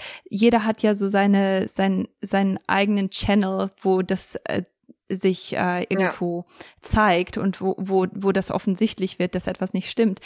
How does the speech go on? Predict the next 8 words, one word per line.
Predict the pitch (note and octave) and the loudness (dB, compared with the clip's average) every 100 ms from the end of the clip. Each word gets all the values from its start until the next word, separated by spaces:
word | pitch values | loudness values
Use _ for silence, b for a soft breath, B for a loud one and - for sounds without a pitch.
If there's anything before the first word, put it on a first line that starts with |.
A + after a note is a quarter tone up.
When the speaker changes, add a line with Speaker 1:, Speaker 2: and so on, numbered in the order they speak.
| B B | B B
Speaker 1:
Aber | - G3 G3 | 0 2 4
die | F#3 G3 | 2 2
Haut | G3+ A#3 - | 4 2 2
ist | B3+ | 0
natürlich | A#3+ A3+ A3+ A3 - - | 0 2 2 2 0 -2
eine | G3 G3+ G3 B B - | 2 2 0 B B 0
gute | B3 A3+ | 2 6
Mo-, | G#3+ G#3 | 6 6